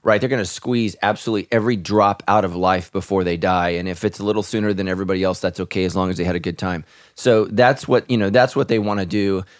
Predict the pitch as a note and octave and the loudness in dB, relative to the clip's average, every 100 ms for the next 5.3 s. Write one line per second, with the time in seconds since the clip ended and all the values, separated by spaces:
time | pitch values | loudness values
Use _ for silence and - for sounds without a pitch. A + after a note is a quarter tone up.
0 | - F#2 F2+ G#2+ A#2+ A#2 G#2 G2+ G2+ G2 | -4 0 0 2 2 2 2 2 2 0
1 | G2+ G2 G2 E2+ G2 F2 F#2+ F#2 F#2 G2+ | -4 0 0 0 -4 -4 -2 -2 -2 -2
2 | G2 A#2+ E2 G#2+ A2+ A2+ A#2 G2+ G2+ G#2+ | -2 -4 -2 2 2 2 0 0 0 0
3 | G2+ - G#2 G2 F#2+ G2+ G2 G#2 F#2 G2+ | -2 -2 -2 -2 -2 -2 -4 -6 -4 -2
4 | G2+ G2 G#2+ G2 G#2 G2 - _ - G#2 | -2 -2 -4 0 0 0 -6 _ -8 -2
5 | G2 F#2+ F#2 | 0 0 -4